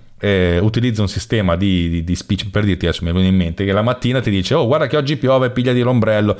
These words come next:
te lo dice anche in maniera un po' scherzosa. Che be-, che bella idea, adesso la faccio una cagata del genere. <laughs> Cioè, per dirti, potrebbe essere una, una cosa del genere, nel senso, però a questo punto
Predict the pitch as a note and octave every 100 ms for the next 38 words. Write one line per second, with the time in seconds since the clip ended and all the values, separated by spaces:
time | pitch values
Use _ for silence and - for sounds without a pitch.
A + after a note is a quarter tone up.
0 | - - - A2+ A#2+ A#2+ A2 A2 G#2 G#2
1 | G2+ G2 F#2 F#2+ F2+ F#2+ E2 E2+ F2+ A#2
2 | B2 D#3+ F#3+ A3+ G3 B2+ G#2+ C#3 - G2+
3 | - - - F#2 G2 F#2+ - A2 G#2+ G#2
4 | G2+ G#2 G2+ - C#3+ - C3+ - A#2+ A2+
5 | G#2+ A2 G#2 - - - - A#2+ C3+ C3+
6 | C#3 C#3 C#3+ C#3 - - - - B2+ C3+
7 | C#3 C3+ C#3 C3 C3+ A#2+ C3+ A2 F#2+ F2+
8 | F#2 F#2 G2 F#2 G2 F#2 C3+ C3 A#2 G#2+
9 | C#3+ C#3 D#3